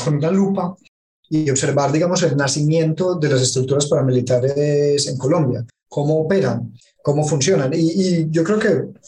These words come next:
en la mayoría de los casos sigue bastante similar, digamos,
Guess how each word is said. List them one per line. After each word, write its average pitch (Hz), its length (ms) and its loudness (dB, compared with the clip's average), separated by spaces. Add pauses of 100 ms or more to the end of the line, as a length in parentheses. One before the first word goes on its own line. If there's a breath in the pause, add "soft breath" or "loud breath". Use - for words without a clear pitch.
(340)
en 196 60 2
la 165 80 2
mayoría 156 480 2
de 143 60 -2
los - 120 -2
casos - 600 0
sigue 160 320 0
bastante 123 500 0
similar, 143 460 2
digamos, 151 880 -2